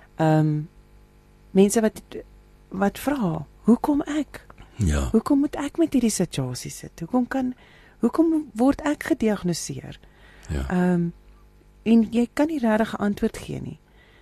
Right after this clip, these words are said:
Speaker 1: My antwoord tot dit is altyd, jy gaan nie, terwyl jy besig is met jou testimony,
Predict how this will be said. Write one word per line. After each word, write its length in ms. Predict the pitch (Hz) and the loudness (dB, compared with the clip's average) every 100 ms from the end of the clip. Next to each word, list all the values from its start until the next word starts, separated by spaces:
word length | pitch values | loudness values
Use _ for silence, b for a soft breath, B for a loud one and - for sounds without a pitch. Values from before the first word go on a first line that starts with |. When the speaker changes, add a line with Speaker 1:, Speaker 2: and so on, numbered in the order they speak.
| b b 180 | b b -2
Speaker 1:
My 180 | 196 | 0
antwoord 380 | 262 262 247 254 - | 2 2 4 0 2
tot 160 | 190 | 2
dit 180 | 143 - | 2 0
is 140 | 156 - | -2 -2
altyd, 580 | 143 - 143 139 - - _ - - _ _ _ _ _ - - - _ - _ | -4 -4 -6 -6 -12 -20 _ -20 -20 _ _ _ _ _ -20 -20 -20 _ -20 _
jy 120 | - 180 | -6 -4
gaan 240 | - 226 | 0 2
nie, 100 | 190 | 2
terwyl 540 | - 160 143 180 208 233 | 2 0 2 4 4 4
jy 140 | 233 | 2
besig 520 | 165 170 185 180 175 | 2 2 2 2 -2
is 180 | 143 - | -4 -4
met 140 | 151 - | -4 -4
jou 100 | 151 | -4
testimony, 720 | 151 143 - 135 131 131 | -4 -4 -6 -8 -6 -8